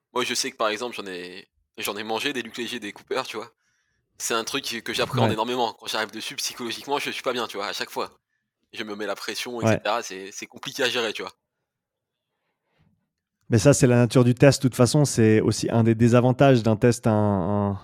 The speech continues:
Speaker 2: un instant T dans le temps. C'est que, est-ce que t'étais en forme ce jour-là ? Est-ce que t'as deux, t'as eu deux jours de fatigue derrière et du coup, ton test, il est pas représentatif de ce que tu peux normalement faire ? Est-ce que c'était, au contraire, un jour, euh, vraiment, vraiment bien par rapport au reste des jours qui étaient pas,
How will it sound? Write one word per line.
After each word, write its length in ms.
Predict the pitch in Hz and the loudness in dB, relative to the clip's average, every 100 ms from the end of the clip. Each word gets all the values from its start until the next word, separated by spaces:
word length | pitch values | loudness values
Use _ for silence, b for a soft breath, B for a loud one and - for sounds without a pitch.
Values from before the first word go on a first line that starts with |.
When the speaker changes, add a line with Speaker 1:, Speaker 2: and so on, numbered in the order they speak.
| - | -6
Speaker 2:
un 140 | 107 | -2
instant 300 | 110 - 113 | -2 -2 -4
T 180 | - 120 | 0 2
dans 140 | 113 | 2
le 40 | 117 | 4
temps. 240 | 143 139 | 4 2
C'est 220 | 123 107 | 0 -2
que, 480 | 104 107 101 101 98 | -2 2 4 4 2
est-ce 180 | - 107 | 0 -2
que 80 | - | -4
t'étais 220 | 107 95 | -4 -2
en 100 | 107 | -2
forme 260 | 101 117 107 | 0 -2 0
ce 140 | - | -2
jour-là ? 500 | 107 110 120 131 135 | 2 4 4 4 4
Est-ce 220 | 120 110 | 2 0
que 420 | - 110 107 104 104 | -4 -2 -2 -2 -2
t'as 120 | 101 | -4
deux, 280 | 104 113 107 | 0 0 0
t'as 140 | - 110 | 0 0
eu 80 | |
deux 120 | 104 113 | 2 2
jours 220 | 110 113 | 4 2
de 80 | 110 | 2
fatigue 400 | 113 110 120 113 | 0 -2 -4 -2
derrière 420 | 110 113 117 113 | 0 2 2 0
et 80 | 107 | -2
du 160 | 98 | -4
coup, 180 | - - | -8 -8
ton 140 | 110 | -6
test, 300 | 101 110 - | -2 -4 -2
il 100 | 107 | -4
est 60 | 98 | -2
pas 100 | 110 | 2
représentatif 560 | 107 107 104 98 - 113 | 2 2 -2 -2 -4 -4
de 100 | 101 | -4
ce 120 | - | -4
que 80 | 107 | -8
tu 120 | 104 | -6
peux 120 | 104 | -4
normalement 480 | 107 107 104 101 107 | -2 0 0 0 -2
faire ? 440 | - 127 135 135 - B B B B | 0 2 2 0 -4 B B B B
Est-ce 220 | 117 110 | 0 2
que 120 | - | 4
c'était, 360 | 120 113 - 113 | 2 0 2 4
au 80 | 110 | 4
contraire, 420 | 113 107 131 117 | 2 0 2 2
un 120 | 110 | 2
jour, 320 | 101 123 110 | 4 6 6
euh, 160 | 104 98 | 4 2
vraiment, 440 | 95 101 117 120 | -2 2 4 4
vraiment 360 | 113 110 113 113 | 2 2 2 2
bien 320 | 110 123 127 | 2 4 4
par 160 | 120 107 | 2 0
rapport 260 | 101 104 | 0 2
au 100 | 104 | 2
reste 280 | 101 110 - | 2 0 0
des 160 | 110 110 | 0 2
jours 180 | 110 104 | 0 -2
qui 80 | |
étaient 160 | 104 98 | -4 -4
pas, 140 | 107 | -4